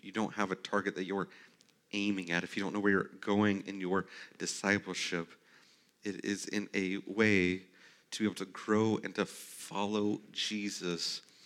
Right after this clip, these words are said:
in the way of Jesus and be able to turn and disciple others in the way of Jesus.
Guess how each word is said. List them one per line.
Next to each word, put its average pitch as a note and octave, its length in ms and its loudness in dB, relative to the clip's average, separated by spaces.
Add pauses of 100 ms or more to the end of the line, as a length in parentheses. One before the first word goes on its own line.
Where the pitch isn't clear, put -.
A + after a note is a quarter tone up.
(220)
in F#2+ 140 -6
the F#2+ 80 -2
way G#2 420 4
of F#2+ 140 -6
Jesus F#2 360 -2
and G2+ 180 -4
be G2 80 0
able F#2 100 -2
to F2+ 60 -4
turn G#2 400 2
and F#2 100 -12
disciple F#2+ 600 0
others F#2 460 2
in F#2+ 140 -8
the E2+ 80 -4
way F2 240 -4 (120)
of - 120 -20
Jesus. - 760 -14